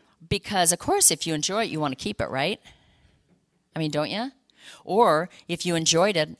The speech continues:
I've had people in classes say, "Well, I had this awesome meditation experience. That's what I really want. I really want to have that again."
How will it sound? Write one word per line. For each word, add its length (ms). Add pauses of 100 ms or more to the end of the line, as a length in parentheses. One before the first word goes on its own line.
I've 160
had 160
people 300
in 60
classes 520
say, 240
"Well, 120
I 60
had 180
this 240
awesome 480
meditation 480
experience. 400 (220)
That's 260
what 100
I 60
really 320
want. 180
I 40
really 280
want 180
to 60
have 220
that 160
again." 480